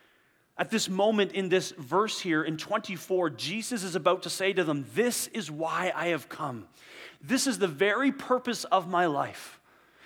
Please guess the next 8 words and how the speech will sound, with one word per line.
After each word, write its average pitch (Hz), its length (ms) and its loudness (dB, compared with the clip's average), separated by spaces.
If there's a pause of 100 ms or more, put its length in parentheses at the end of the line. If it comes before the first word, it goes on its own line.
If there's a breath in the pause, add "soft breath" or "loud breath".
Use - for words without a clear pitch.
(140 loud breath)
At 190 200 0
this 247 280 2
moment, 214 500 4 (160 loud breath)
it's, 214 220 0
i-, 220 80 -4
i-, 202 220 -4
it's 220 200 -4
exa-, 156 380 -4